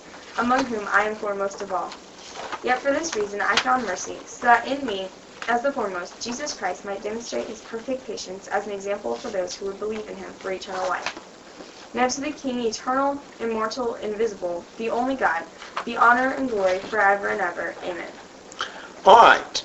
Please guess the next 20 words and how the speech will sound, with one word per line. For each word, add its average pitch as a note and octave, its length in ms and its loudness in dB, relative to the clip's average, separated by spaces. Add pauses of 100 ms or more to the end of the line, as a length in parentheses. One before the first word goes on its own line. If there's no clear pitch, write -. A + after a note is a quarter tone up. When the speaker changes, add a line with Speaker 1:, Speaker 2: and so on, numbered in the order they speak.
Speaker 2:
So F#3+ 680 12 (300)
Paul B3+ 260 12
speaks - 520 10
of F2+ 520 10 (160)
<clears throat> B2 500 10
what B2+ 300 12
the A#2 80 8
gospel A#2+ 560 10
has F#2 280 4
done G2 400 10
for E2+ 380 6
him. E2 440 0 (760)
And C3+ 120 12
he C#3+ 80 12
starts G#3 400 12
in D3+ 120 10
verse A2 220 12
twelve G#2 300 12
by G2 100 12
saying, G2+ 540 10